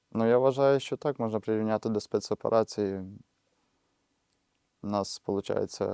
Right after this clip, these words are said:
М Ч С-ники так само працюють. Ну, і цивільні дрони, ну, дрони, а саме Mavic третій, вони для цього були і призначені для порятунку людей,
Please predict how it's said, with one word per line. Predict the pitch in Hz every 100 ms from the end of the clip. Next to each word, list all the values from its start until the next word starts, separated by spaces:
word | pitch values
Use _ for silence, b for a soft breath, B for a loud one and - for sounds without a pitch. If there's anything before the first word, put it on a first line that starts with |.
| 101 104
М | 104
Ч | 104
С-ники | 113 110 104 107
так | 101 -
само | 110 107 101
працюють. | - 107 - 107 - - _ _ _ _ _ _
Ну, | 131
і | 120
цивільні | - 139 143 131
дрони, | 127 143 135 120 113
ну, | 135 107 101 - -
дрони, | 123 151 131
а | 110
саме | - 110
Mavic | 107 113 107 104
третій, | - 113 101 104 b b b b -
вони | 110 123 123 117
для | 107 113
цього | - 120
були | 110 117 113
і |
призначені | 110 117 117 120 - 104
для | 104 107 101 110 110 110
порятунку | 117 110 120 113 113
людей, | 107 110 117